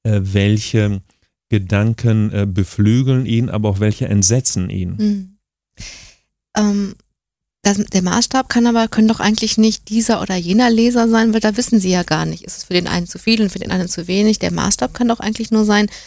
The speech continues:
Speaker 2: ist es so gewesen? Hat es sie so erwischt
Speaker 1: Mhm.
Speaker 2: wie bei Francis Bacon in diesem Fall? Und was hat es mit ihnen im Psychojargon ausgedrückt gemacht?
Speaker 1: Also es hat mich voll erwischt
Speaker 2: Mhm.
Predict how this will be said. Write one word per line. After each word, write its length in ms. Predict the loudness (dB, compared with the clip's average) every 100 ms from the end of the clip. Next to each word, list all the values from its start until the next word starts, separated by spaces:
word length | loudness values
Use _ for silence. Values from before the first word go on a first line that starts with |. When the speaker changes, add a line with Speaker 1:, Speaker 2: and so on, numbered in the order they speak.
| -20 _ 2
Speaker 2:
ist 160 | 2
es 140 | 2 0
so 120 | -2
gewesen? 540 | -2 0 0 0 -2 -2 -2
Hat 180 | 0
es 160 | 0 0
sie 120 | 0
so 200 | 2 0
erwischt 720 | 0 -6 0 2 4 2 -2
Speaker 1:
Mhm. 40 | -4
Speaker 2:
wie 120 | -2
bei 200 | -2 -4
Francis 420 | -4 -4 -4 -4
Bacon 380 | -2 -2 -2 -2
in 100 | 0
diesem 240 | 0 0
Fall? 320 | 0 0 0 -2 -10 -20 -2
Und 160 | 0 0
was 160 | 0
hat 140 | -2 -2
es 120 | -4
mit 220 | -4 -4
ihnen 360 | -2 0 0 -4 _ _ _ _
im 80 | -6
Psychojargon 720 | -4 -4 -4 -4 -4 -2 -4
ausgedrückt 540 | -4 -8 -8 -10 -6
gemacht? 480 | 0 2 0 -4 -20 _ _ _ _ _ _
Speaker 1:
Also 260 | -4 -2 -2
es 180 | 2 0
hat 120 | 0
mich 180 | -6 -8 _ _ _
voll 340 | _ 0 0
erwischt 540 | -2 -2 0 -2 -4 -8
Speaker 2:
Mhm. 140 | -8